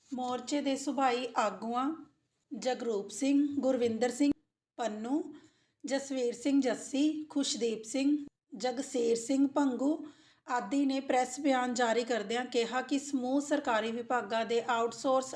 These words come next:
ਅਤੇ ਇਨਲਿਸਟਮੈਂਟ ਠੇਕਾ ਮੁਲਾਜ਼ਮਾਂ ਨੂੰ ਵਿਭਾਗਾਂ ਵਿੱਚ ਮਰਜ ਕਰਕੇ ਪੱਕਾ ਕਰਨ ਦਾ ਵਾਅਦਾ ਕਰਕੇ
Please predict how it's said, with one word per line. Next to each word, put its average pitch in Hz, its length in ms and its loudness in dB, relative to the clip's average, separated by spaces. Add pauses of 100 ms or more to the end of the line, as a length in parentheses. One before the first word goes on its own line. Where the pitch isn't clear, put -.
ਅਤੇ 233 220 0
ਇਨਲਿਸਟਮੈਂਟ 254 840 -2
ਠੇਕਾ 247 420 -4
ਮੁਲਾਜ਼ਮਾਂ 226 600 -2
ਨੂੰ 226 240 -6 (600)
ਵਿਭਾਗਾਂ 254 500 0
ਵਿੱਚ 269 240 -2
ਮਰਜ 254 360 2
ਕਰਕੇ 262 400 -2
ਪੱਕਾ 247 400 -2
ਕਰਨ 233 300 -2
ਦਾ 240 140 0
ਵਾਅਦਾ 226 400 0
ਕਰਕੇ 226 360 -2